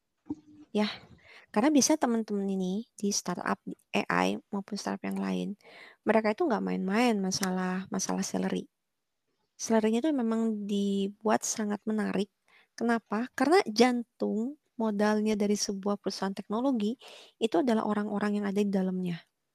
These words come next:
Gitu, engineer-engineer-nya. Jadi pasti sangat, eee, dihargai ya semua kemampuannya itu. Ya, dan buat saya itu positif banget. Daripada sekarang,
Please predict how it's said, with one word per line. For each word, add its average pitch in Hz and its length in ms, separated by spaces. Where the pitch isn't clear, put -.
Gitu, 190 560
engineer-engineer-nya. 196 1120
Jadi 202 240
pasti 240 320
sangat, 226 400
eee, 208 560
dihargai 208 640
ya 220 80
semua 196 240
kemampuannya 185 720
itu. - 240
Ya, 220 240
dan 185 160
buat 185 160
saya 247 80
itu - 80
positif - 560
banget. 214 240
Daripada 190 480
sekarang, 240 560